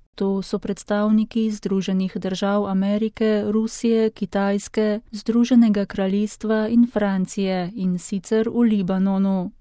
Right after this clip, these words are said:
Srečali so se preteklo sredo na sedežu maronitskega patriarhata v libanonskem mestu Bgerke.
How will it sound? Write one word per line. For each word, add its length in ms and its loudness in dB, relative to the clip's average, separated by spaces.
Srečali 720 -2
so 200 -4
se 320 -2
preteklo 580 -2
sredo 600 0
na 160 -2
sedežu 640 2
maronitskega 840 4
patriarhata 1000 -2
v 100 -4
libanonskem 840 0
mestu 560 0
Bgerke. 800 -2